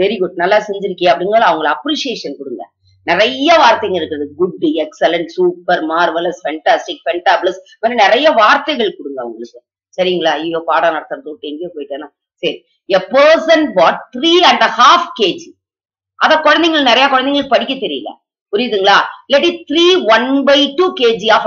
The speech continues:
apples, two one by two K G of, two and a half K Gs of oranges and three K Gs of banana. He wants to divide them among four people. Find the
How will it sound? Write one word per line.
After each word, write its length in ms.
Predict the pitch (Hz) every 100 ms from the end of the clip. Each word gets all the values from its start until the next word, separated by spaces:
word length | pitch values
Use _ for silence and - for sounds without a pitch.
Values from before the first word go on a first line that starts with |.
| 151
apples, 240 | - 156 -
two 120 | 311 330 285 208
one 120 | 240 262
by 80 | 277 277
two 80 | 320 -
K 80 | 196
G 60 | 180
of, 40 | 160 -
two 80 | 262
and 100 | 269 208
a 20 |
half 180 | 196 262 - _ _ _ -
K 80 | 240 233
Gs 180 | 240 262
of 80 | 254 226
oranges 360 | 170 160 147 123 _ _ -
and 100 | 302 -
three 160 | 339 330
K 100 | 247 196
Gs 160 | 175 190
of 60 | 180
banana. 300 | 165 143 131 - _ _ -
He 80 | 339 339 220
wants 400 | 269 330 359 349 -
to 80 | 359 208 170 247
divide 460 | 269 311 349 294 233
them 120 | 330 294 - 190
among 280 | 214 180 170 - _ _ _ -
four 300 | 339 370 415 403 392
people. 320 | 220 - - _ _ _ _ _ _ 214
Find 340 | 214 294 320 320
the 80 | 349